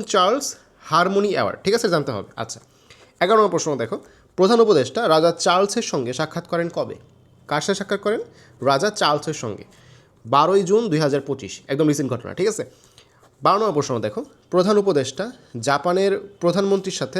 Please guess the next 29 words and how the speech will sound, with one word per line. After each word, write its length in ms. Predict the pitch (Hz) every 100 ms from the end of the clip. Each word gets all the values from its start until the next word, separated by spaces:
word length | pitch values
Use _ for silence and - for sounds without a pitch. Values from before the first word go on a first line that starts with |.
| 160
বৈঠক 220 | 151 165 160
করেন 160 | 165 160 147
কবে? 180 | 117 - _ _ _ _ _ -
তো 40 | 160
প্রধান 180 | 185 214
উপদেষ্টা 280 | 202 202 220 185
জাপান 260 | 139 143 175 190
সফর 200 | 175 185 175
করেন 160 | 175 254 - 117
মে 100 | 120 156
মাসে, 200 | 147 - 220 -
তো 40 | 139
সেখানে 240 | 156 151 160 160 -
তিরিশে 320 | 190 208 226 196
মে 60 | 175
হচ্ছে 180 | 175 185
দুই 100 | 143 151
হাজার 180 | 147 156 - _ _
পঁচিশ 220 | 156 165 175
সালে 140 | 175 196
তিরিশে 260 | 160 156 175
মেতে 200 | 156 156 427 - - 113
জাপানের 300 | 123 151 185
প্রধানমন্ত্রীর 400 | 139 139 147 147
সঙ্গে 140 | 175 185 135
বৈঠক 180 | 139 -
করেন 140 | 101 131
এবং 80 | 185 202 - - _ -
এই 80 | 202